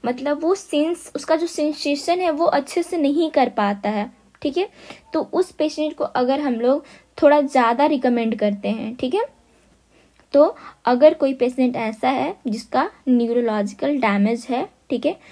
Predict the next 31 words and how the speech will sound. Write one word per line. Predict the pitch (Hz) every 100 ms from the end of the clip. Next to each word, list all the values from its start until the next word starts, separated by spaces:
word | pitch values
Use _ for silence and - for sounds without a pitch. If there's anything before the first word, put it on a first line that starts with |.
| - - -
तो | -
उसको | 247 - 359
हम | 320 233
लोग | 233 294 - -
higher | - - 214 226 285 339 277 254
width | - 254 -
duration | 214 240 233 233 - 247
को | 254 381
हम | 254
लोग | 285 440 - _ _ _ -
सजेस्ट | - 226 226 247 -
करते | 269 247 247 254
हैं। | 320 - _ -
वो | 233 254
कितना | 254 233 254
होता | 277 262 277
है? | 359 494 - - - _ _ _ _ _ _ -
two | 302
hundred | 320 262 226 226 226 226
to | 285 415 - - - _
three | - 302
hundred | 392 294 226 226 254 339
microsecond। | 254 196 202 202 208 - 208 214 254 - _
ठीक | - 330
है, | 453 - - - - - -
अब | 311 381
हम | 370 302
लोग | 277
देखते | 240 254 247 -
हैं | 254 247
किसको, | 254 262 - 392